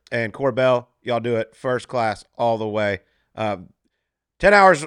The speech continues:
straight talking for the long drive thing was a lot, and standing on our feet. I need a lot of things to help me get back to normal. We'll, we'll talk about <laughs> that at some other time, but whew, boy, that was a lot of fun. Special thanks to everyone. But now it is time for golf's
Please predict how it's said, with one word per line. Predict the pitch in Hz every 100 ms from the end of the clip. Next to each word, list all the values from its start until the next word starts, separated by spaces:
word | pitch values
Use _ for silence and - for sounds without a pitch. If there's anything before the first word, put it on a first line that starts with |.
| 127
straight | - - 160 -
talking | 139 139 170 165 _
for | 131
the | 131
long | 135 127
drive | 127 135
thing | 143 156
was | 123 120
a | 113
lot, | 123 156 -
and | 117
standing | - 143 135
on | 127
our | 110
feet. | 135 156 - _ _ -
I | 135
need | 139 131 113 - _ _ _ _ _
a | 113
lot | 117
of | 120
things | 131 127 120
to | 113
help | 120
me | 110
get | 110
back | 113 113
to | 110
normal. | 113 120 127 - _ _
We'll, | 113 120
we'll | 113
talk | 120 113
about | 120
<laughs> | -
that | 151
at | 139
some | - 127
other | 131 127
time, | 139 147 120
but | 110 - - _
whew, | 415 349 -
boy, | 151 113
that | 123
was | 117
a |
lot | 123 113
of |
fun. | 127 110
Special | - 131 113
thanks | 117 120 107
to | -
everyone. | 117 110 110 107 104 - _ _
But | 127 131
now | 160 196 226 226 _ _
it | 147
is | 143
time | - 151
for | 139
golf's | 117 151 143